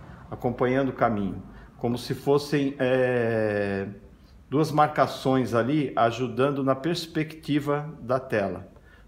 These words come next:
Pois bem, na perspectiva do caminho. Agora eu vou juntar aqui, um, misturar um pouquinho de alizarim, tá? Com amarelo indiano e um pouquinho de violeta,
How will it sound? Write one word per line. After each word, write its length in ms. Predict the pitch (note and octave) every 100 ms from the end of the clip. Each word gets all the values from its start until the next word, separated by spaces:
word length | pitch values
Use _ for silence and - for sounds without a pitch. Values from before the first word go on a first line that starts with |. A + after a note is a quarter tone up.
| -
Pois 240 | C3+ C#3
bem, 320 | G#2+ G#2+ F#2 - - - - _ _ _ _ - - - _ _
na 100 | -
perspectiva 640 | G#2+ A#2+ - C3 - C#3+ C3+
do 100 | C3
caminho. 480 | C#3+ B2 G#2 G2 F2
Agora 340 | G2+ G#2 B2+ C#3
eu 80 | C3+
vou 100 | C#3
juntar 340 | D3 C3+ A#2+
aqui, 600 | A2+ - - - D3 B2+
um, 380 | A#2+ A#2 A#2 A#2
misturar 420 | A#2 A2+ - A#2
um 60 | A#2
pouquinho 320 | A#2 - F3+
de 100 | D3+
alizarim, 800 | B2+ A#2+ A#2+ G#2+ A2 B2 F3 - - - - - -
tá? 460 | G#2+ C#3 - - - - - - -
Com 160 | A#2 A#2
amarelo 440 | B2+ A#2 G#2 G#2
indiano 880 | G#2 G2 F#2+ F#2 F#2 A2 G3 - - - - - - - - - - - -
e 80 | A#2
um 60 |
pouquinho 440 | A2 A#2+ - D3+ C#3
de 120 | B2+
violeta, 800 | A2+ D#3 C3+ A2 A#2 - E2+